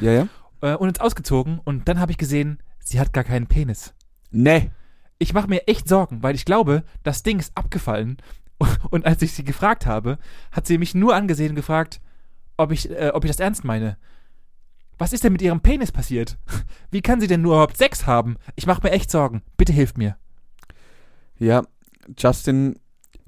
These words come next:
Speaker 1: das ist, ich würd behaupten, jetzt, ohne jetzt böse zu klingen, du hast wohl noch nicht gemerkt,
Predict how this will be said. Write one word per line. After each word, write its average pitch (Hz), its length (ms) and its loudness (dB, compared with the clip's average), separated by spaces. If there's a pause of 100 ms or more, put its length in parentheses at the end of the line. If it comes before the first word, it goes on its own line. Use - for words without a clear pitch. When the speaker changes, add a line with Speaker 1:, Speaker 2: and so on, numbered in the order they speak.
Speaker 1:
das 117 160 2
ist, - 300 -6 (140)
ich 107 220 -6
würd 120 200 -4
behaupten, 117 800 -2
jetzt, - 340 -10 (1120)
ohne 147 300 -2
jetzt - 340 -4
böse 117 300 2
zu 117 160 -8
klingen, 113 420 -2 (680)
du 110 120 -8
hast 117 220 -4
wohl 120 160 6
noch 117 160 0
nicht 110 220 -4
gemerkt, 104 580 -2